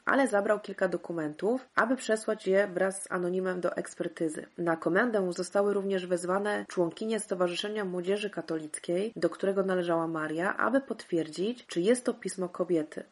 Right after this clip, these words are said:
Zarówno koleżanki ze stowarzyszenia, jak i biegły grafolog stwierdzili jednoznacznie, że to Maria napisała list z pogróżkami.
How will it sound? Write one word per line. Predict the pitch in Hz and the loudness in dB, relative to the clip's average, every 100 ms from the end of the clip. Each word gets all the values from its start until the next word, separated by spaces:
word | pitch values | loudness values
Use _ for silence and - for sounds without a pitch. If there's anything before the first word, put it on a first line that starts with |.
| _ | _
Zarówno | - 170 220 240 220 | -2 2 4 2 0
koleżanki | 208 190 170 214 240 208 | 2 2 4 2 0 -2
ze | 190 | 0
stowarzyszenia, | 180 185 175 165 165 208 214 | 0 0 0 -2 -2 -4 0
jak | 196 185 | -2 -2
i | 185 | -4
biegły | 160 196 214 | 0 0 2
grafolog | 185 180 - 156 170 - | 0 -2 0 2 2 0
stwierdzili | - 180 165 196 190 165 | -4 -2 0 0 -2 -2
jednoznacznie, | 196 220 202 170 156 - 160 165 220 | -2 -2 -4 -4 -6 -6 -2 0 0
że | - 175 | -4 -4
to | 180 185 | -2 -2
Maria | 175 190 226 196 160 185 - | 0 2 2 2 0 -2 -2
napisała | 180 202 214 208 - 190 180 | -4 -4 -4 -6 -2 0 0
list | 175 180 - - | -2 -4 -8 -10
z | |
pogróżkami. | - 175 180 175 - 165 175 | -4 -2 -2 -4 -4 -4 -4